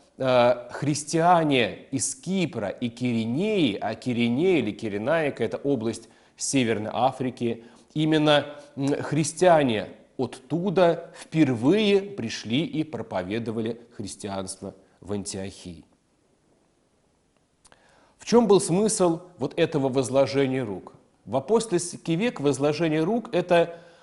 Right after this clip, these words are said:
э, скажем так, универсальный символ преподания благодати.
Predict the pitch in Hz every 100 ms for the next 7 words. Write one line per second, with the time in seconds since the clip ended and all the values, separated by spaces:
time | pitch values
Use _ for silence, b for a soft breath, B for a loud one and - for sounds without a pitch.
0 | B - 117 - 139 135 151 - - B
1 | B B - 147 160 180 180 - 165 123
2 | 101 85 - - - 196 208 190 - 135
3 | 120 110 123 123 117 98 104 98 107 92
4 | 85 -